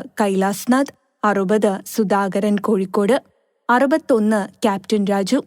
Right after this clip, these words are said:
അറുപത്തിരണ്ട് കലാശാല ബാബു, അറുപത്തിമൂന്ന് സി വി ദേവ്, അറുപത്തിനാല് അനിൽ നെടുമങ്ങാട്,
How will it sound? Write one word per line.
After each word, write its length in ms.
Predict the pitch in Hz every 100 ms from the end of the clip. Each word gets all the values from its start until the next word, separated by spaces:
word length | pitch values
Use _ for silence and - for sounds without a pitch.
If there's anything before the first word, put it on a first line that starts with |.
| _ _ _ -
അറുപത്തിരണ്ട് 760 | 208 202 196 190 202 202 208 202 240 -
കലാശാല 580 | 220 220 240 269 254 220
ബാബു, 340 | 190 185 233 - _ _ _ -
അറുപത്തിമൂന്ന് 840 | 254 277 311 339 294 220 220 226 190 190
സി 240 | - 233 196
വി 220 | 196 214 190
ദേവ്, 280 | 196 214 - _ _ _ -
അറുപത്തിനാല് 800 | 208 202 196 190 - 196 202 202 208 -
അനിൽ 280 | 220 240 254
നെടുമങ്ങാട്, 680 | 202 190 190 196 196 190